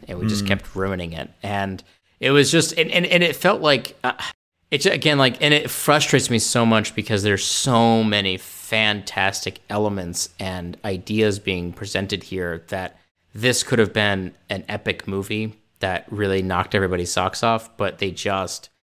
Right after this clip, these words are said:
Speaker 1: especially that third act where they're like, "We're gonna have 'em running out in the woods, and they're gonna be talking about breast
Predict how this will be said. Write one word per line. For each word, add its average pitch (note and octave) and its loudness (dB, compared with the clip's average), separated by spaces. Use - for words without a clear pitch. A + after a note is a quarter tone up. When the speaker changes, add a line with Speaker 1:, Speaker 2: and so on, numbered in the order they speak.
Speaker 1:
especially A#2+ -2
that G2 -2
third G#2 2
act F#2 -4
where G2 -2
they're F#2+ -2
like, F2+ -6
"We're F3+ 6
gonna D3 4
have G#2 -4
'em G#2 0
running A#2+ 6
out A#2+ 4
in C#3+ 2
the C#3+ 4
woods, C#3+ 6
and G#2+ 0
they're A2 6
gonna A2+ 4
be A2+ 4
talking B2 2
about A#2+ 0
breast C#3+ -2